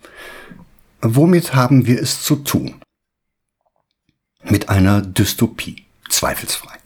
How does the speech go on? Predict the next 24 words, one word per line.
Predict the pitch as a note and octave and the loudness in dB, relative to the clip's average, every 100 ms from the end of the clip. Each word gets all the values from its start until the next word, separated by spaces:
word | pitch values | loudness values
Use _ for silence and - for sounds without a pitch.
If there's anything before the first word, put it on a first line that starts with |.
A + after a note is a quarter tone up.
| - - - - | -12 -10 -8 -4
C | - D#3 B2 | 2 2 2
A | A#2+ | -2
Fletcher | - - B2+ - A#2 | -2 -2 -2 0 -2
beschreibt | F#2+ F2 - - G2 A2+ - F#2+ | -2 -2 -2 -2 -2 -2 -8 -2
eine | F#2 G2 | 2 2
im | G2 F#2 - - | 2 -2 0 2
Untergang | F3 - A#2 G2 F2+ | 2 4 0 2 0
befindliche | F#2+ A2 A2+ G2+ - D2+ | -2 -2 -2 -2 -2 -2
Welt | E2+ - | -2 -2
der | F2+ | -4
Zukunft. | - G#2 - D2+ - - - - - - | -4 -4 -4 -6 -8 -10 -14 -14 -16 -8
Unfruchtbarkeit | - C#3+ C#3 - D#2 - D#2 C#2 - C#2+ C#2 - | 4 4 4 -2 -6 -4 -6 -6 -6 -6 -4 -6
hat | - - | -6 -6
die | E2+ G2+ | -4 0
Erde | G2 G2 | 0 0
entvölkert. | - E2+ - G2+ - D2+ - - | -4 -4 0 0 0 -8 -8 0
Nur | A#2 C#3 C#3+ A2 | 4 4 2 0
einige | B2 B2 A#2+ A2+ | 4 6 6 4
Letztgeborene | G#2+ G#2+ C3 - - - D#2 - D#2+ D2+ E2+ E2+ G2+ | 2 0 0 -2 -4 -4 -4 0 0 2 2 2 0
können | - C#2+ D2 | -2 -2 0
sich | D2+ G#2 - | 0 -2 -4
retten. | C2+ - C2+ - _ _ _ _ - - - - | -6 -6 -12 -12 _ _ _ _ -12 -10 -10 -4
Es | C3+ - | 0 4
sind | C#3+ C#3 | 6 4